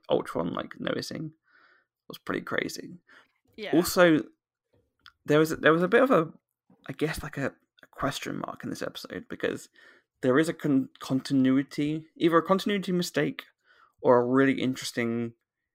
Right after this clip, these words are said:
Speaker 1: discussion to have theorizing about. Did you see this?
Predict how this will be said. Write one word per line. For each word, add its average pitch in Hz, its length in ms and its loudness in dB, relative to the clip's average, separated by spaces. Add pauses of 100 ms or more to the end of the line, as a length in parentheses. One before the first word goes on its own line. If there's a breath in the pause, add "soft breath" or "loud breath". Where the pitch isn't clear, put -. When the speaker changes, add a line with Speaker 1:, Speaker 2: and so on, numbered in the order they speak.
(520)
Speaker 1:
discussion 117 520 -2
to 120 60 -8
have 117 240 -6
theorizing - 640 -8
about. - 320 -14 (260)
Did - 120 -20
you 127 60 -2
see 123 180 -4
this? - 460 -12